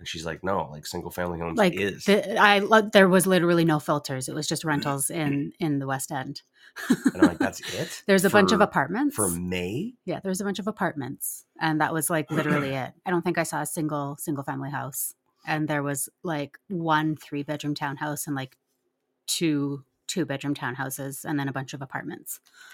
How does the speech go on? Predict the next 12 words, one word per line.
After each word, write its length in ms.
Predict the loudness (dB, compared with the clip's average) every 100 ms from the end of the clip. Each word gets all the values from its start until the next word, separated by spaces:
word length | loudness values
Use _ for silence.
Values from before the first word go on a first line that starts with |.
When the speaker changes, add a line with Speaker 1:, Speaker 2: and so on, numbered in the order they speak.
| -20 _
Speaker 1:
Which 200 | -12 -6
makes 220 | -4 -4 -8
us 140 | -8
really, 400 | -6 -6 -6 -8
like, 180 | -14 -14
second 380 | -12 -10 -10 -14
guess, 320 | -12 -14 -14
like, 140 | -16
doing 240 | -14 -12 -12
renewals. 680 | -12 -10 -8 -10 -12 -18 -20 _ _ _ _ _ -16
Um, 500 | -12 -12 -12 -14 -10
Speaker 2:
Yeah. 240 | -8 -8